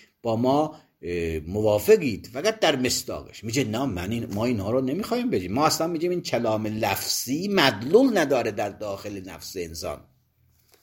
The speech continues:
مدلولش یه چیز دیگری است. این گلته. پس اگر مدلول نداره در داخل نفس انسان، مدلول این کلام لفظی چیه؟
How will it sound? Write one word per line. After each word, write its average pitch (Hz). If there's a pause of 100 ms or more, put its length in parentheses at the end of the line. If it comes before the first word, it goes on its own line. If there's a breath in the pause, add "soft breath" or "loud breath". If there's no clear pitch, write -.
(840 soft breath)
مدلولش 127 (200 soft breath)
یه 170
چیز 175
دیگری 180
است. 87 (4000 soft breath)
این 190
گلته. 107
پس 156
اگر 147
مدلول 139
نداره 135
در 135
داخل 135
نفس 127
انسان، 160
مدلول 143
این 139
کلام 120
لفظی 117
چیه؟ 160